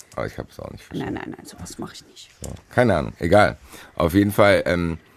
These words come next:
Speaker 1: ist mir der Fall bekannt. Allerdings habe ich jahrelang schon sehr viele Fragen zu diesem Fall, die nie beantwortet wurden, weil ich auch zu faul war, das zu machen, was du jetzt gemacht hast, das mal zu recherchieren.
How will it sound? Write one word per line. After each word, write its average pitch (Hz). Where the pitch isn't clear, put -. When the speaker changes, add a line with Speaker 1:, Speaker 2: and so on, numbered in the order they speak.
Speaker 1:
ist 90
mir 120
der 107
Fall 110
bekannt. 98
Allerdings 101
habe 80
ich 78
jahrelang 101
schon 76
sehr 95
viele 95
Fragen 82
zu -
diesem 57
Fall, 64
die 73
nie 87
beantwortet 92
wurden, 76
weil 71
ich 67
auch 73
zu -
faul 82
war, 69
das 71
zu -
machen, 65
was 64
du 120
jetzt 101
gemacht 67
hast, 71
das -
mal 57
zu -
recherchieren. 69